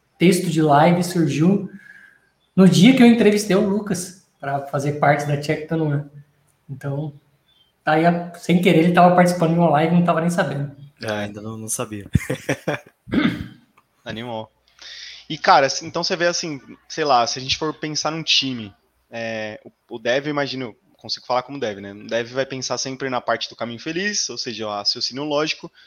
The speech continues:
Speaker 3: porque se tiver alguma coisa fora disso não faz sentido, não, não tem por que pensar nisso. É, o tester seria o cara que vai pensar em, nas outras possibilidades, né? Nas outras, sei lá, nos outros casos,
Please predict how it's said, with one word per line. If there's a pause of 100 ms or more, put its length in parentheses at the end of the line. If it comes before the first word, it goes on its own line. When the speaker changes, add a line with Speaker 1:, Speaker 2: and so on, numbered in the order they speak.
(180)
Speaker 3:
porque (160)
se
tiver
alguma
coisa
fora
disso
não
faz
sentido,
não, (560)
não
tem
por
que
pensar
nisso. (440)
É,
o
tester
seria
o
cara
que
vai
pensar
em, (400)
nas
outras
possibilidades,
né?
Nas
outras, (680)
sei
lá, (1080)
nos
outros
casos,